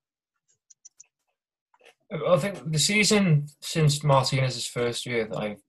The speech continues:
probably enjoyed the most as an Everton fan, probably Ronald Koeman's first year, because we got sixty points, or si-, more than sixty points, finished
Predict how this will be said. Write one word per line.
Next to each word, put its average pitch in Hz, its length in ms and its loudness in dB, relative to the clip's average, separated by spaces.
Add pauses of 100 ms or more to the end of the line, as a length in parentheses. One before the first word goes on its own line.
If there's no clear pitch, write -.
probably - 200 -6
enjoyed 107 380 -2
the 104 60 -8
most 104 400 -8
as - 100 -14
an 104 80 -6
Everton 101 380 -10
fan, 104 360 -8 (540)
probably 120 220 -6
Ronald 110 340 0
Koeman's 110 240 -6
first 113 400 -2
year, 120 380 -6
because - 260 -14 (220)
we - 100 -8
got 107 240 -4
sixty - 320 -6
points, 107 580 -4
or - 140 -10
si-, - 300 -10
more 110 160 -4
than 110 100 -12
sixty - 300 -8
points, 107 240 -6
finished - 340 -6